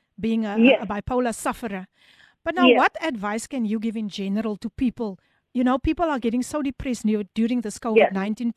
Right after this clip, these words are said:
Speaker 1: pandemic as well. Um,
Speaker 2: Yes.
Speaker 1: you know, getting depressed, uh, there's financial challenges, people are just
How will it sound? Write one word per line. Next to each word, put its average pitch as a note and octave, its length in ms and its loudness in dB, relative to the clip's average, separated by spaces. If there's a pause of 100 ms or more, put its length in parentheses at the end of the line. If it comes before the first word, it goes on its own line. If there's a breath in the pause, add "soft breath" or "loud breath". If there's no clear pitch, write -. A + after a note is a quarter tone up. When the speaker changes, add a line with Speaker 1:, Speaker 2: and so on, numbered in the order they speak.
Speaker 1:
pandemic G#3 460 -4
as G3+ 180 -14
well. G3 240 -12 (540 soft breath)
Um, G#3+ 360 0
Speaker 2:
Yes. G3+ 200 10
Speaker 1:
you B3 60 0
know, A#3+ 160 2
getting D4+ 300 -2
depressed, C#4 540 -6
uh, A3 80 -8
there's A3 260 -8
financial A#3+ 560 0
challenges, A#3+ 480 0
people A#3+ 340 0
are G#3+ 80 -2
just G3+ 300 -6